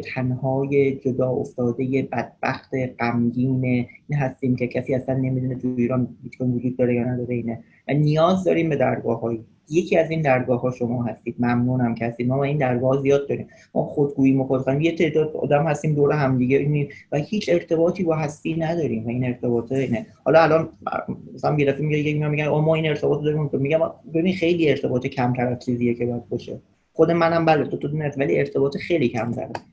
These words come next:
و این ارتباط باید صدها برابر بیشتر از این باشه. ممنونم که کوین ایران داره کمک می‌کنه تو این زمینه.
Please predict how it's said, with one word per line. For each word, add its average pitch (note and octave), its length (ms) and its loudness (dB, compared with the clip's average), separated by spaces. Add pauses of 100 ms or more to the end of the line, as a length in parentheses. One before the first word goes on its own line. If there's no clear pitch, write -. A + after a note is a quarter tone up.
(320)
و - 40 -2
این F3 140 4
ارتباط E3 400 4
باید E3+ 300 4 (100)
صدها C#3+ 500 4
برابر D#3 400 6
بیشتر D3+ 300 0
از D3+ 120 0
این C#3 120 0
باشه. C3 200 -2
ممنونم C#3 560 2
که D#3+ 360 2
کوین C#3+ 180 0
ایران C#3 240 0
داره C#3 140 2
کمک B2+ 380 0
می‌کنه C3 200 -4
تو B2 100 -4
این A#2 140 0
زمینه. A2+ 400 -10